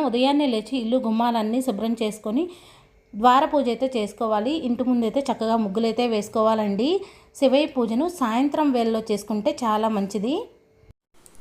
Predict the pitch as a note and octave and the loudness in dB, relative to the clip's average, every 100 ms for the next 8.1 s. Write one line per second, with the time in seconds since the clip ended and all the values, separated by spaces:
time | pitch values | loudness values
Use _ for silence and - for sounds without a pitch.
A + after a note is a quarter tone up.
0 | - - - - - C#4+ C4+ D4 D4+ C#4 | -16 -16 -20 -16 -4 0 4 4 2 2
1 | C#4 C#4 B3+ A#3+ C#4+ E4 C4+ A#3 B3+ C4+ | 2 4 2 2 0 0 0 2 2 2
2 | C#4+ C4+ C4 C4 A3+ B3+ B3 B3 A#3 B3 | 2 0 0 0 2 2 2 -2 -2 2
3 | C#4 C4 A#3 A#3 C#4 C4+ G3+ A#3+ C4 C4+ | 2 2 -2 0 -2 -2 -2 -2 2 0
4 | C4 A3 - D#4+ A#4 - - - - - | 0 -4 -4 -6 -6 -12 -20 -20 -14 0
5 | B3 C#4 D4 C#4 C#4 C#4+ D4+ B3 G#3 C#4 | 2 4 4 2 2 2 0 0 2 2
6 | C4+ A3+ B3+ A#3+ - A3+ A3 A3 A3 C4+ | 2 2 0 0 -2 -4 0 0 0 0
7 | G4+ - - - - - C4 A3+ D4 C#4+ | -4 -8 -20 -20 -20 -6 -4 0 2 4
8 | C4+ | 4